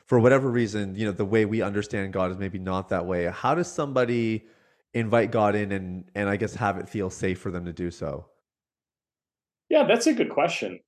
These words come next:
Speaker 2: Um, and sometimes I think that is a challenge for us, is how we conceptualize God,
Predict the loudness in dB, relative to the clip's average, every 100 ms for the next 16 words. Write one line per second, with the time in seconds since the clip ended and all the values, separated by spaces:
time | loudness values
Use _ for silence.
0 | 0 4 6 4 0 -6 -2 2 2 2
1 | 2 2 0 -2 2 2 4 2 0 -4
2 | -8 -10 -6 -4 -2 -2 -4 -6 -6 -4
3 | -6 -4 0 0 0 -2 -6 -4 -6 -6
4 | -6 -4 -4 -2 -2 -4